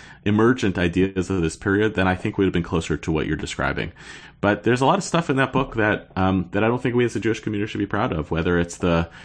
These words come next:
authors who had personal failings, authors who had personal failings that overlapped with their professional agendas, individuals who fomented terror. I mean, there's terrible stuff. Um, so I wish it had, I wish it correlated more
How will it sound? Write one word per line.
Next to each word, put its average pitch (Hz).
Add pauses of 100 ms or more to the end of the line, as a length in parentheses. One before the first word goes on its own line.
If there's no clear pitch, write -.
(380)
authors 98
who 90
had 85 (220)
personal 110
failings, 95
authors 95
who 92
had 87 (320)
personal 113
failings 98
that -
overlapped 90
with 85
their 90
professional 82
agendas, 95 (380)
individuals 101
who 98
fomented 92
terror. 95
I 104
mean, 113
there's 120
terrible 202
stuff. -
Um, 98 (220)
so -
I 131
wish 139
it 147
had, 107 (360)
I 107
wish 151
it -
correlated 92
more 101